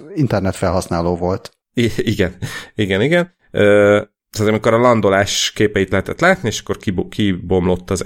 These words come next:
Speaker 2: ejtőernyő, akkor ott azon lehetett látni egy ilyen jellegzetes, ilyen fehér, piros, vagy fehér narancsárga mintát, és hát, ö, persze az internet ilyen kódfejtői egyből szolgálatba helyezték magukat,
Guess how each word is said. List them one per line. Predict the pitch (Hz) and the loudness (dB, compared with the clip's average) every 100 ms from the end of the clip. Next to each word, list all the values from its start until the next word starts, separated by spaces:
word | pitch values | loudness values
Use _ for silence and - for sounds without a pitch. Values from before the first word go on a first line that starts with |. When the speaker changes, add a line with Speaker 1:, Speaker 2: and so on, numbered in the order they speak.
| - - | -10 -6
Speaker 2:
ejtőernyő, | - 147 156 143 110 107 98 | -2 -2 0 2 2 4 2
akkor | 95 98 | 0 -2
ott | 92 - | -2 -2
azon | 95 95 | -2 0
lehetett | 85 - 87 | 0 -2 -4
látni | 90 90 92 | -4 -4 -6
egy | 90 | -2
ilyen | 90 87 85 95 | 0 0 -4 -4
jellegzetes, | 95 85 85 90 90 - | -2 -2 -2 -2 -4 -4
ilyen | 90 87 87 | -2 -2 -2
fehér, | - 87 87 92 90 - _ | -4 -2 0 0 0 -8 _
piros, | 95 87 85 - | -4 -2 -2 -6
vagy | - - | -8 -12
fehér | - 90 90 | -6 -2 0
narancsárga | 90 92 87 - 90 90 92 87 - _ - | 0 0 -2 -2 -2 -2 0 -2 -4 _ -2
mintát, | 101 123 139 170 180 185 - _ _ | 0 0 0 2 0 -2 -20 _ _
és | 110 - | -4 -2
hát, | 117 113 | -2 0
ö, | 120 117 117 - _ - | 2 2 0 -6 _ -4
persze | 95 90 - 113 - | -4 -2 0 2 0
az | - 98 95 - _ _ 98 | -2 -2 -2 -6 _ _ -8
internet | 92 87 90 95 90 - _ _ | -6 -2 -2 0 -2 -8 _ _
ilyen | 98 85 90 95 - _ - | -4 0 0 -2 -6 _ -4
kódfejtői | 117 95 - 98 95 - 101 92 | 0 0 2 0 0 0 0 2
egyből | 92 85 98 98 95 | 0 0 2 2 0
szolgálatba | - 101 92 92 95 92 | -2 0 2 2 0 0
helyezték | 95 95 - 90 - | 0 0 -2 -6 -2
magukat, | 156 185 165 - - | -2 0 0 -2 -8